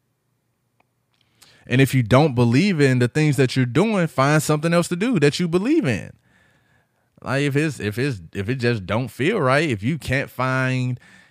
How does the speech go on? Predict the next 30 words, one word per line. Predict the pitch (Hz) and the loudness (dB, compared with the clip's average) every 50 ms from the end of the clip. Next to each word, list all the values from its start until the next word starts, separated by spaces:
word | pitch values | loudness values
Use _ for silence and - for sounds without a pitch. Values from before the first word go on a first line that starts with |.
| _ _ _ _ _ _ _ _ _ - | _ _ _ _ _ _ _ _ _ -6
anything | 113 131 139 151 160 165 160 156 147 139 127 - 131 127 123 120 120 | -2 2 4 4 6 6 6 6 6 4 2 0 0 0 0 0 2
out, | 117 117 123 - - | 2 0 0 -2 -2
uh, | - 113 113 117 117 147 | -2 0 2 4 4 4
<laughs> | - | 2
anything | 143 143 147 127 127 131 123 117 | 2 -2 -2 -2 -4 -4 -6 -6
positive | - - 107 110 120 120 113 110 107 104 101 98 - | -4 -2 0 0 0 0 0 -2 -4 -4 -6 -6 -6
of | 101 104 95 92 | -6 -6 -4 -4
what | 104 113 110 104 | -4 -4 -2 -4
it's | 101 90 - | -6 -6 -4
doing, | 110 120 151 160 135 110 | -4 -4 -2 -2 -2 -2
if | 101 - | -2 -4
it's | 117 117 104 | -6 -6 -4
just | 110 110 101 - | -6 -6 -6 -8
creating | - 123 117 110 107 101 | -8 -6 -6 -4 -4 -6
a | 98 | -8
check | 92 - - 120 135 135 - - - | -10 -8 -6 -6 -4 -6 -8 -8 -10
and | 98 98 | -8 -8
it's | 101 95 95 | -8 -8 -6
not, | 104 104 107 107 107 104 - - _ - - - _ _ _ _ _ _ _ _ _ _ - | -6 -6 -4 -4 -4 -4 -6 -8 _ -20 -20 -20 _ _ _ _ _ _ _ _ _ _ -12
um, | - 101 101 101 101 98 95 95 95 92 92 90 87 | -10 -8 -6 -6 -6 -6 -6 -6 -6 -6 -8 -10 -10
it's | - 101 90 98 | -10 -12 -10 -8
not | 101 101 107 107 107 101 101 95 - - _ _ _ _ _ _ _ _ _ _ - | -6 -2 0 0 0 0 0 -2 -6 -12 _ _ _ _ _ _ _ _ _ _ -8
allowing | 98 101 107 113 120 117 117 113 107 | -6 -4 -2 0 0 0 0 -2 -2
you | 110 107 | -2 -4
to | 101 | -4
feel | 92 - - - 127 127 120 113 107 - | -6 -8 -6 -4 -2 0 0 0 -2 -2
other | - 113 110 110 - | -2 -2 -2 -4 -4
areas | - 117 113 107 104 104 101 95 87 | -6 -4 -4 -4 -4 -4 -6 -6 -6
of | 95 87 90 | -8 -8 -6
needs, | 98 113 147 190 180 127 101 92 - - - | -6 -4 -4 -4 -4 -4 -6 -8 -8 -12 -16